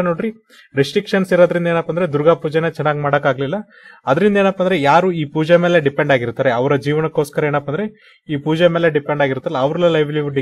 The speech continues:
ಗೆ ಜಾಸ್ತಿ ಏನಪ್ಪಾ ಅಂದ್ರೆ ಹೊಡೆತ ಆಗಿದೆ. ಅದಕ್ಕೋಸ್ಕರ ನೋಡ್ರಿ ಈ ವರ್ಷ ಏನಪ್ಪಾ ಅಂದ್ರೆ ಒಂದು ಅಪಾರ್ಚುನಿಟಿ, ಯಾಕಂದ್ರೆ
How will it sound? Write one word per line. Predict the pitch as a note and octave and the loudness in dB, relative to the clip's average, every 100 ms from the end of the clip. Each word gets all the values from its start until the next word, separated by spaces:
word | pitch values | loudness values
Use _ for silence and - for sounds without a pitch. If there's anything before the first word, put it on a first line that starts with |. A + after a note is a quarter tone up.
| E3 | -4
ಗೆ | A3 - _ _ _ C#3 | -6 -10 _ _ _ -2
ಜಾಸ್ತಿ | C#3+ D#3 | 0 2
ಏನಪ್ಪಾ | D#3+ D3+ D3+ | 0 0 -4
ಅಂದ್ರೆ | F3+ | -2
ಹೊಡೆತ | C3+ A#2 C3 | -2 0 -2
ಆಗಿದೆ. | A2 A2+ A2+ A#2+ | -2 -4 -6 -2
ಅದಕ್ಕೋಸ್ಕರ | E3+ F#3 F3 - E3 D3+ | -2 -2 -2 0 0 -2
ನೋಡ್ರಿ | C#3+ A3 A3 _ _ _ | -6 -6 -8 _ _ _
ಈ | D3+ G#3 | 2 4
ವರ್ಷ | G3 G3+ F#3+ | 4 2 0
ಏನಪ್ಪಾ | F3+ E3+ | 0 -2
ಅಂದ್ರೆ | G3 D#3+ | -2 -2
ಒಂದು | D#3+ F#3 - _ _ _ _ _ _ _ _ _ _ C#3+ | -2 -4 -8 _ _ _ _ _ _ _ _ _ _ -2
ಅಪಾರ್ಚುನಿಟಿ, | C#3 D#3+ - C3+ C3+ C#3 | 4 4 2 -2 2 2
ಯಾಕಂದ್ರೆ | D3+ D3 | 2 -2